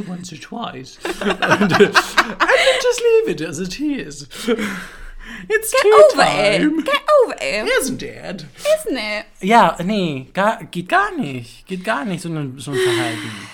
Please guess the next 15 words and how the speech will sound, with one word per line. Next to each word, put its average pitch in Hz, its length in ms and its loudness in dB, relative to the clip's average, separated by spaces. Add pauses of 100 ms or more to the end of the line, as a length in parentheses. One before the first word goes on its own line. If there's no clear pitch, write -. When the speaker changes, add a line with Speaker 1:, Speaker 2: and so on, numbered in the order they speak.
(260)
Speaker 2:
Ja, 240 380 -6
Speaker 1:
Aber 151 240 -6
ich 139 100 -10
hatte 277 160 2
Speaker 2:
traurige 277 260 -4
Speaker 1:
auch 220 40 -8
Speaker 2:
Welt. 247 380 -6
Speaker 1:
sowas. - 200 -18
Ich - 80 -16
hatte 262 100 -10
Speaker 2:
Traurige 262 280 -6
Speaker 1:
auch 220 120 -14
Speaker 2:
Welt. 220 140 -10
Speaker 1:
sowas. 110 200 -6
Speaker 2:
Echt? 392 140 -12